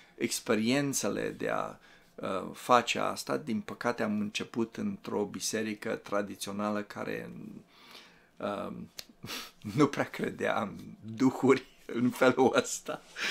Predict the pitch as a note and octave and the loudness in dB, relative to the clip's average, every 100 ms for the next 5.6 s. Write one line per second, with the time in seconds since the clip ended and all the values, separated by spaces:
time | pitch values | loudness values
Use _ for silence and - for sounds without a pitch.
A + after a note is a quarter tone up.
0 | - - - - - - - - - - | -2 -4 -8 -10 -12 -8 -4 -4 -4 -4
1 | G2+ G2+ G2+ - G2+ G2+ G2+ F#2+ - F#2 | -4 -4 -6 -4 -2 0 0 -2 -4 -10
2 | - - - - - - - - - - | -8 -4 -4 -6 -12 -12 -10 -10 -10 -14
3 | - - - - - - - - - - | -20 -18 -14 -12 -10 -10 -12 -14 -16 -18
4 | _ _ G#2+ G#2 G#2 G2+ G2 - - - | _ _ 4 8 8 4 0 -8 -14 -8
5 | - G2+ - G2+ F2+ | -6 -4 -2 -2 -4